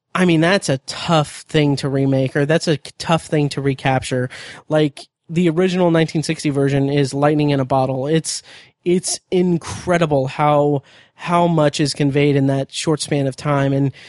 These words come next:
I mean, if you're remaking it, this is an example, like, you're remaking it with the exact same script. Like, there's that pressure to do something different and to put your own mark on it. And it's really a losing battle because you can't really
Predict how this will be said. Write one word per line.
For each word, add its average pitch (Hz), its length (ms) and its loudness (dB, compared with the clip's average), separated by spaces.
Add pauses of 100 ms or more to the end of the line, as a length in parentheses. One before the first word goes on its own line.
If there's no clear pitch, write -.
(240)
I 160 140 -2
mean, 165 160 2
if 156 140 -2
you're 170 120 2
remaking 175 580 2
it, 143 260 2 (200)
this 170 260 0
is 160 100 -2
an 160 160 2
example, 151 500 0
like, 170 200 0
you're 190 100 2
remaking 190 500 0
it 165 60 4
with 151 140 0
the 147 80 -2
exact 147 280 0
same 131 200 -4
script. - 460 -2 (460)
Like, 160 140 0
there's 160 220 0
that 135 160 0
pressure 156 320 0
to 143 180 -4
do 156 260 0
something 147 340 0
different 135 340 -2
and 131 180 -2
to 139 120 -2
put 160 240 -2
your 151 160 2
own 165 140 2
mark 143 280 -2
on 143 200 0
it. 139 180 -4 (540)
And 170 440 2 (460)
it's 180 240 0
really 165 640 2
a 160 120 0
losing 151 380 2
battle 143 380 2
because 139 380 -2
you 135 140 -2
can't 151 460 -2
really 143 560 0